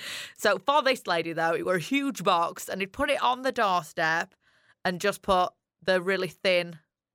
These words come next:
welcome mat plonked on top of it. <laughs> This lad would be a shocking spy and terrible at surprise parties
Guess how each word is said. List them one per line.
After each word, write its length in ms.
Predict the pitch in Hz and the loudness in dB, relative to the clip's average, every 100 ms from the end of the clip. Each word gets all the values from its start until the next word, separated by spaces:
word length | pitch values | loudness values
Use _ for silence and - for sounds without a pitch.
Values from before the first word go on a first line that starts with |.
| _ - | _ 0
welcome 440 | 185 180 185 165 | 0 0 -6 0
mat 240 | 160 151 - _ _ _ _ _ | 0 0 -6 _ _ _ _ _
plonked 300 | 185 165 - | -2 -2 -4
on 120 | 185 170 | -6 -2
top 240 | 185 170 | -2 -2
of 120 | 180 | -2
it. 240 | 180 165 160 _ _ _ - | 0 -2 -8 _ _ _ -4
<laughs> 220 | 277 254 | -2 0
This 200 | 320 311 - | 0 0 2
lad 300 | 285 240 226 - - 220 220 | 4 4 2 -4 -14 -6 -2
would 200 | 214 - | -2 2
be 280 | 208 196 - - _ | 2 2 -2 -20 _
a 120 | 190 | -2
shocking 460 | 156 - 180 - 165 | 0 0 0 -2 -8
spy 500 | - 165 160 165 156 - | -2 0 2 -2 -4 -4
and 180 | 208 190 | -4 -2
terrible 640 | - 294 277 202 202 202 214 | 2 4 4 4 2 2 -2
at 180 | - | -4
surprise 420 | - 202 226 220 - | -6 0 2 2 2
parties 680 | 202 185 175 180 180 180 | 0 0 -2 -2 -2 -4